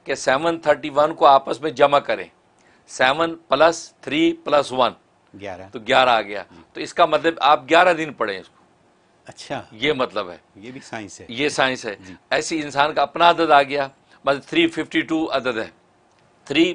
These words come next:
Speaker 1: प्लस फ़ाइव प्लस टू, अब उसको जमा कर लें,
Speaker 2: दस।
Speaker 1: तो दस बन गया। तो मतलब ये कि आप थ्री फिफ्टी टू, दस दिन आपने अमल पढ़ना है।
Speaker 2: जी।
Speaker 1: तो गोया कि जो नाजरीन जो अपने नाम का अदद जब निकाल लें तो पढ़ना कितने दिन है,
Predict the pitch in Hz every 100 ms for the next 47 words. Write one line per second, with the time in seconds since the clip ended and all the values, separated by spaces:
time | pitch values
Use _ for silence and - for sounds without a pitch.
0 | - 135 139 - 127 147 160 139 143 156
1 | - _ _ _ _ 127 - 139 113 -
2 | _ _ 151 143 143 143 135 - 123 120
3 | 113 98 85 80 - 95 - - _ _
4 | 123 117 139 117 120 110 107 95 - _
5 | 139 139 120 143 127 139 135 139 131 123
6 | - 131 135 120 113 131 110 160 - 131
7 | 123 113 120 139 147 120 117 117 117 110
8 | 104 87 87 - _ - - _ _ _
9 | _ 110 135 135 135 113 139 165 143 127
10 | 123 139 135 135 - 143 139 120 120 147
11 | 147 135 135 120 113 110 107 113 110 127
12 | 143 - _ - 127 - 131 160 170 165
13 | 170 175 170 170 170